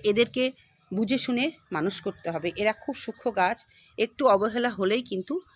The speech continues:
মারা যায়। তার জন্য এদেরকে কি করতে হবে, এদের ড্রেনেজ ব্যবস্থাটা খুব সুন্দর করতে হবে।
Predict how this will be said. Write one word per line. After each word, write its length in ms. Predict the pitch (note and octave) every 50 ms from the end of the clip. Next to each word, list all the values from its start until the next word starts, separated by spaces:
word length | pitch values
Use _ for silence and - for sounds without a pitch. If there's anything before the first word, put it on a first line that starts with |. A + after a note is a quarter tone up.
| _ _ -
মারা 260 | D#3+ C#3+ D3 C3+ C#3+
যায়। 200 | C#3+ - C#3 D3+ D3
তার 160 | - F3 F3+ F3
জন্য 200 | E3 - A#3 A3 A3 - - E3
এদেরকে 280 | E3+ F#3+ F#3+ - G#3 G3+
কি 140 | - F#3+
করতে 240 | - - F3+ - - -
হবে, 140 | F#3 F#3+ A#3 B3 - - - - -
এদের 200 | - F#3+ G3 A3 F#3 D3+ D3
ড্রেনেজ 360 | - A3 A#3 B3+ C#4+ D4+ B3+ A3+
ব্যবস্থাটা 480 | A3 G3 F3 F3+ - - G3 - G#3 A3+ - _
খুব 120 | _ C#4
সুন্দর 340 | - - - F3+ F3+ G3+ A3+ -
করতে 280 | - - - - - D#3+
হবে। 180 | D3+ D3 D3